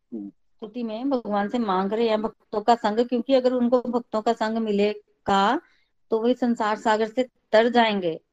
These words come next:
ध्रुव जी महाराज कह रहे हैं कि मुझे अगर भक्तों का संग मिलेगा तो मैं निश्चय ही इस भौतिक संसार रूपी भव सागर से पार हो जाऊंगा। मैं आपकी गुणों और लीलाओं को सुनना चाहता हूँ। देखिए, पहले तो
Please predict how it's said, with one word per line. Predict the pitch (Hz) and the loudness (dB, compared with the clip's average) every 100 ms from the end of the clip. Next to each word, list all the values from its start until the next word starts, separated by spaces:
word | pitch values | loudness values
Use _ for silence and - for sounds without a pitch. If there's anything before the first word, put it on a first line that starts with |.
| _ | _
ध्रुव | 170 | -12
जी | 175 214 | -10 -4
महाराज | 202 196 196 | 2 2 2
कह | - 202 | 2 2
रहे | 185 | 2
हैं | 170 175 | -2 -4
कि | 196 | -4
मुझे | 196 196 | -4 -2
अगर | 202 196 | -2 -2
भक्तों | 202 - | -6 -8
का | - 214 | -8 -6
संग | 202 208 | -4 -4
मिलेगा | 208 190 220 | -2 0 0
तो | 247 | -2
मैं | 233 | -6
निश्चय | 214 - _ 247 | -8 -14 _ 0
ही | 247 254 - _ _ _ | 0 0 -6 _ _ _
इस | 254 247 | -18 -16
भौतिक | 220 220 214 233 | -16 -16 -18 -20
संसार | _ 233 220 208 208 | _ -20 -14 -6 -4
रूपी | 214 208 240 | -4 -4 -2
भव | 220 190 | 0 0
सागर | _ 220 196 190 | _ -2 0 0
से | 196 277 | -2 -4
पार | 226 190 202 | 0 0 0
हो | 208 | -2
जाऊंगा। | 202 185 170 156 - _ _ _ _ _ _ _ _ _ _ _ _ | -2 -2 -4 -8 -12 _ _ _ _ _ _ _ _ _ _ _ _
मैं | 214 | -10
आपकी | 214 202 _ - 269 370 403 - - | -10 -10 _ -8 -4 -4 -4 -8 -8
गुणों | 202 196 226 | -4 -2 -2
और | 226 | 0
लीलाओं | 202 196 190 | 0 0 -2
को | 196 | -2
सुनना | 240 196 190 247 | -4 -4 -2 0
चाहता | 254 220 196 | 2 2 0
हूँ। | 190 | -4
देखिए, | 185 185 _ 269 | -6 -8 _ -4
पहले | 226 208 226 262 | -2 0 4 4
तो | 233 | 2